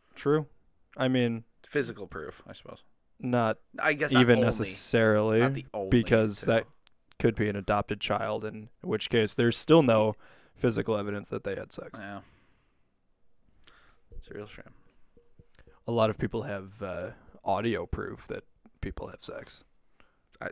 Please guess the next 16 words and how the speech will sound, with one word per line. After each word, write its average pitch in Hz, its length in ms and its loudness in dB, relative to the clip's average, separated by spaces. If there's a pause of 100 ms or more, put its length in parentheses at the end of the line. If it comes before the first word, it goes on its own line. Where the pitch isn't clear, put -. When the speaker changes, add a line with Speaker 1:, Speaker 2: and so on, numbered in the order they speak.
Speaker 2:
a 110 80 -6
lot 120 160 -2
of 156 80 -8
people 165 140 -2
have 113 100 -2
video 127 300 0
proof 104 260 -8
too, 165 160 -8
I'm 113 120 -10
sure. 85 360 -10
Speaker 1:
True. 127 300 4 (1000)
True. 101 380 -8 (720)
Speaker 2:
You 127 60 -20
said 156 200 -14
that 110 180 -8
like 92 160 -12